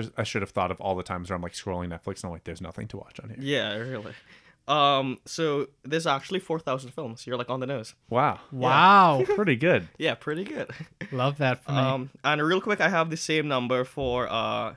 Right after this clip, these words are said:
Speaker 3: Disney
Speaker 2: Disney
Speaker 3: Plus.
Speaker 2: Plus, if you guys wanna do that. So that should be a lot easier because it's a very
Speaker 3: Now we
Speaker 2: limited
Speaker 3: have, now we
Speaker 2: catalog.
Speaker 3: have,
Speaker 1: That's
Speaker 3: yeah.
Speaker 1: gotta be,
Speaker 2: And now
Speaker 1: like
Speaker 2: you have some, like, landmarks. <laughs>
Speaker 3: Okay. Um,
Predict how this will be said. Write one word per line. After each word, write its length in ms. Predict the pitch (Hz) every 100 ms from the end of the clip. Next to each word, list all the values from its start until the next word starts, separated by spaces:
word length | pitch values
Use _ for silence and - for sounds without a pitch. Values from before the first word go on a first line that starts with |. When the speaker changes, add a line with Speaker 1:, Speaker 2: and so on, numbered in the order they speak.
| -
Speaker 3:
Disney 280 | 147 131 135
Speaker 2:
Disney 180 | 135 135
Speaker 3:
Plus. 100 | 147
Speaker 2:
Plus, 260 | 120 -
if 100 | 123
you 60 | 110
guys 180 | 120 113
wanna 160 | 117
do 120 | 113 113
that. 140 | 107
So 80 | 143
that 100 | 151
should 160 | - 190
be 60 |
a 20 | 170
lot 160 | 160
easier 320 | 127 120 107
because 260 | 104 - 123
it's 80 | 135
a 40 |
very 240 | 131 123 165
Speaker 3:
Now 160 | 165
we 100 | 180
Speaker 2:
limited 240 | 180 156 147
Speaker 3:
have, 60 | 151
now 200 | 143 147
we 80 |
Speaker 2:
catalog. 140 | 151 131
Speaker 3:
have, 120 | 131
Speaker 1:
That's 180 | 135 123
Speaker 3:
yeah. 20 |
Speaker 1:
gotta 180 | 156 135
be, 60 | 208
Speaker 2:
And 140 | 247
now 80 | 247
Speaker 1:
like 80 | 226
Speaker 2:
you 60 |
have 220 | 262 202 208
some, 200 | 202 180
like, 100 | 151
landmarks. 720 | 123 113 107 92 - - 185 165 - _ -
<laughs> 440 | _ - - _ -
Speaker 3:
Okay. 400 | 190 180 139 135 - - -
Um, 580 | 165 170 170 170 165